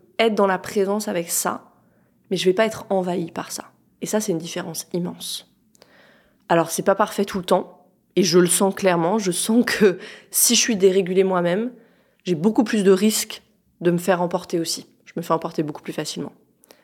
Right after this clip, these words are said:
Mais j'ai noté cette différence dans les moments où je suis régulée, et c'est très net. Et ça, à mon sens, c'est indispensable quand on veut avoir n'importe quel projet où on collabore avec les autres.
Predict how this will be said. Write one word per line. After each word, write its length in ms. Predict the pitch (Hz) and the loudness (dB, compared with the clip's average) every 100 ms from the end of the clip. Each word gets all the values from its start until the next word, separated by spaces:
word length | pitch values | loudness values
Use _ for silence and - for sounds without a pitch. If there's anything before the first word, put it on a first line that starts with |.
| _ | _
Mais 100 | 185 | 2
j'ai 140 | 170 185 | 6 6
noté 280 | 208 208 | 6 4
cette 200 | 220 190 | 2 0
différence 760 | 165 185 185 - - - - _ _ _ | -2 -6 -6 -8 -8 -10 -12 _ _ _
dans 140 | 185 | -2
les 100 | 170 | 0
moments 240 | 170 165 185 | 2 2 0
où 60 | |
je 80 | 180 | 0
suis 100 | - | -4
régulée, 520 | 165 165 156 156 - - | -2 -2 -2 -4 -6 -10
et 60 | 165 | -6
c'est 160 | 170 | -6
très 200 | - 185 | -4 -2
net. 400 | 160 151 - - _ _ _ _ _ _ _ _ _ _ - | -2 -6 -10 -16 _ _ _ _ _ _ _ _ _ _ -4
Et 40 | 180 | 0
ça, 200 | - 214 | 4 4
à 40 | |
mon 120 | 202 | 4
sens, 240 | 190 208 208 | 2 2 2
c'est 220 | - - | -2 2
indispensable 640 | 202 202 208 190 185 185 | 2 2 2 2 2 2
quand 180 | - 170 | 0 -2
on 60 | 165 | 0
veut 120 | 160 | 2
avoir 240 | 160 165 | 4 2
n'importe 360 | 165 185 190 180 | 2 0 0 -2
quel 160 | 185 | 0
projet 280 | 175 185 165 | 0 0 2
où 120 | 175 | 2
on 80 | 151 | 2
collabore 500 | 143 196 156 151 151 | 2 2 4 4 2
avec 220 | 147 147 | 0 -4
les 140 | 147 143 | -8 -12
autres. 300 | - - | -12 -18